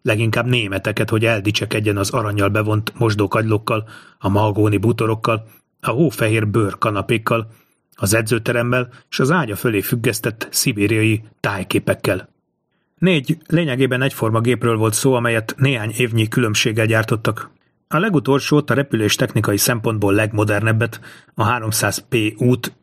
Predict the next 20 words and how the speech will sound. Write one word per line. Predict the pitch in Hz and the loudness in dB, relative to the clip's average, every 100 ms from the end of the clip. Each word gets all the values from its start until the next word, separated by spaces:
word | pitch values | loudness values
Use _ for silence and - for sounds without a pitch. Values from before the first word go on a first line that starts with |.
| _ | _
kétezer-tizenhatban | - 190 113 110 - 127 101 104 110 98 | -4 -2 0 -2 0 0 0 0 0 0
szállította | - 113 107 101 95 101 | 2 0 0 -2 0 2
le | 117 117 - - | 0 -2 -18 -6
a | 104 | -2
voronyezsi | 110 117 98 104 107 110 - - | 0 0 0 0 2 0 -2 -6
repülőgépgyár, | 107 107 104 101 92 117 117 110 - _ _ _ | 0 2 2 2 0 0 -2 -4 -20 _ _ _
centiméterre | - 185 - 104 123 120 104 | -2 -2 0 0 0 0 -4
pontosan | 95 131 110 - 113 | 0 -2 0 -2 0
ugyanakkor | 113 120 98 107 - 101 | 0 0 0 -2 -2 0
a | |
méretben, | 101 113 107 104 113 110 - - | 2 2 0 0 -4 -6 -16 -4
mint | 123 110 - | -4 -2 -4
amekkora | - 135 110 120 117 | -2 -2 0 2 2
az | 117 | 0
amerikai | 117 98 98 101 | 0 -2 0 2
elnöki | 104 107 95 107 | 2 0 0 0
gép, | 110 117 - - - | 0 -2 -4 -20 -14
az | - 104 | -4 0
Air | 120 | 0
Force | 107 113 104 - | 0 -2 0 -4